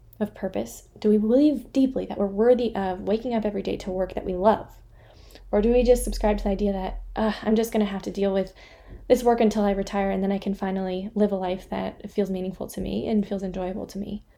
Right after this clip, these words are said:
You know? How much do we just push through, push through, push through just to get to the next phase and feel like then we can finally be happy, you know?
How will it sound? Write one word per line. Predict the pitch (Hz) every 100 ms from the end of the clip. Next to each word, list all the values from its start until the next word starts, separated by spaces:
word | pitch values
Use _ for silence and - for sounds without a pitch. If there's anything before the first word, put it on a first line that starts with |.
| _
You | 208
know? | 190 220 302 - - -
How | - 226
much | 233 233
do |
we | 208
just | 190 -
push | - 247 -
through, | 214
push | 202 226 220
through, | 190
push | 208 220 -
through | 190 185
just | 208 208
to | -
get | 202 185
to |
the | 196
next | 180 175
phase | - 180 202 202 - _ _ _ _
and | 214 202
feel | 214
like | 202 190 196
then | 214 220 202
we |
can | 196 185
finally | 175 185 185
be | 180
happy, | 190 - - - 208 - _
you | 208
know? | 190 190